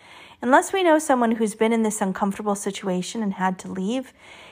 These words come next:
it's not usually on our radar. Without electricity, your water faucets will not give you water,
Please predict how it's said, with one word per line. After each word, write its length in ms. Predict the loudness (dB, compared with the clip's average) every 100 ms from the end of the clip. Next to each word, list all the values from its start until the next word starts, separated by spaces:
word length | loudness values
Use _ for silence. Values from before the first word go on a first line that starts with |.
| -10
it's 180 | -6 2
not 220 | 4 4
usually 640 | 2 2 2 0 -2 -4 -8 -20 _ _ _ _ _ _ 2
on 180 | 4 6
our 160 | 4
radar. 500 | 2 0 0 -2 -6 _ _ _ _ _ _ _ -2
Without 360 | 6 6 6
electricity, 580 | 4 0 0 -2 0 -2
your 260 | 0 2 4
water 300 | 6 4 4
faucets 520 | 2 2 2 -4 -2
will 80 | 2
not 220 | 2 2
give 160 | -4 -4
you 100 | -2
water, 420 | -2 -2 -4